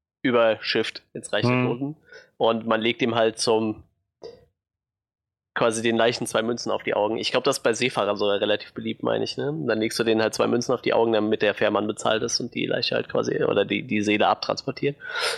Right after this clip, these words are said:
Speaker 1: Und, äh, damit wird halt echt viel gespielt. Also Annabelle, klar, die kommt halt immer wieder vor, die liegt halt irgendwo, steht irgendwo, sitzt irgendwo. Ähm, also diese Puppe und auch immer sehr creepy. Wenig, wenig, ähm,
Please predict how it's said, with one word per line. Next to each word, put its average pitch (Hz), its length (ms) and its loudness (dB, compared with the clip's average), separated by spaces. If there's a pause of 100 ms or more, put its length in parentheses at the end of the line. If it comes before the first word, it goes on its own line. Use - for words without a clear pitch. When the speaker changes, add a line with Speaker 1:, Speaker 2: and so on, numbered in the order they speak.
(120)
Speaker 1:
Und, 113 240 4
äh, 110 120 4
damit 117 300 0
wird 123 140 -6
halt 117 160 -6
echt - 160 -12
viel 123 160 -8
gespielt. 120 400 -6
Also 104 160 -2
Annabelle, 143 420 4
klar, 143 320 2
die 127 120 -8
kommt - 260 -4
halt 127 100 0
immer 131 180 0
wieder 117 160 2
vor, 143 320 2
die 123 120 -8
liegt 120 180 -8
halt 123 140 0
irgendwo, 123 520 0
steht 160 260 0
irgendwo, 139 360 0
sitzt 143 260 -4
irgendwo. 127 520 2 (720)
Ähm, 113 440 2
also 120 200 0
diese 123 180 2
Puppe 123 440 2
und 117 180 0
auch 110 160 0
immer 113 360 2
sehr 123 180 2
creepy. 143 580 -2 (100)
Wenig, 156 580 0
wenig, 151 380 0
ähm, 120 760 0